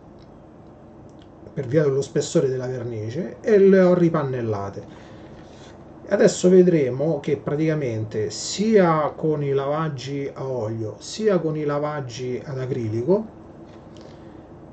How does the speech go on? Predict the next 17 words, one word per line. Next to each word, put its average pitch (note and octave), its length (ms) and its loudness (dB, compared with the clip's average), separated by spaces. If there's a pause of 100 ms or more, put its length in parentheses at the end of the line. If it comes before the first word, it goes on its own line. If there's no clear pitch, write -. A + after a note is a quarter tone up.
(140)
il F#3+ 160 4
colore G3 680 10 (120)
da C#3+ 140 -2
questa E3 280 2
parte F#3 320 4
non D#3+ 140 2
scorrerà C3 720 -4
né G3 460 0 (720)
sul C3+ 240 -8
satinato G3 600 0
né D3+ 100 -4
sul F3 180 2
lucido F3+ 420 0
né D3+ 120 -2
sull'opaco, D3 840 0
ma G3 240 2
paradossalmente F#3 1200 0